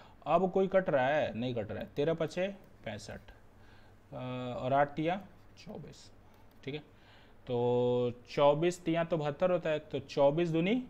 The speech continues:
अ, अड़तालीस, तो यानी कि बी ऑप्शन होगा आंसर। खत्म, ठीक। One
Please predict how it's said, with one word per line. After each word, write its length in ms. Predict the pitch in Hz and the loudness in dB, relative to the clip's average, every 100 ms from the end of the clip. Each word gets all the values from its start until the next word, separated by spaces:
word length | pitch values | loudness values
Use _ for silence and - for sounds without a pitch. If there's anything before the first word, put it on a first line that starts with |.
| - - - - - - - - - | -14 -20 -20 -20 -20 -20 -20 -20 -12
अ, 340 | 113 113 113 117 | -2 2 2 2
अड़तालीस, 540 | 127 127 160 170 165 - - - - - - | 0 2 2 2 -4 -10 -18 -20 -20 -20 -12
तो 80 | 123 | -6
यानी 220 | 123 135 | -4 -2
कि 80 | 147 | -2
बी 200 | 147 165 | 2 4
ऑप्शन 280 | 156 - 117 | 2 0 -8
होगा 140 | 98 98 | -8 -10
आंसर। 320 | 95 - - - - - - - - - - - - - - - - - - - - - - - - - - - - - - - - - - - - - - - - - - - - | -12 -16 -20 -20 -20 -20 -20 -20 -20 -20 -20 -20 -20 -20 -20 -20 -20 -20 -20 -20 -20 -20 -20 -20 -20 -20 -20 -20 -20 -20 -20 -20 -20 -20 -20 -20 -20 -20 -20 -20 -20 -20 -20 -20 -8
खत्म, 280 | 117 - - - - - - - - - | -8 -6 -10 -10 -20 -20 -20 -20 -20 -4
ठीक। 200 | 170 170 - - - - - - - - - - - - - - - - - - - - - - - - - - - - | -2 -2 -6 -20 -20 -20 -20 -20 -20 -20 -20 -20 -20 -20 -20 -20 -20 -20 -20 -20 -20 -20 -20 -20 -20 -20 -20 -20 -12 -2
One 280 | 127 160 | 8 8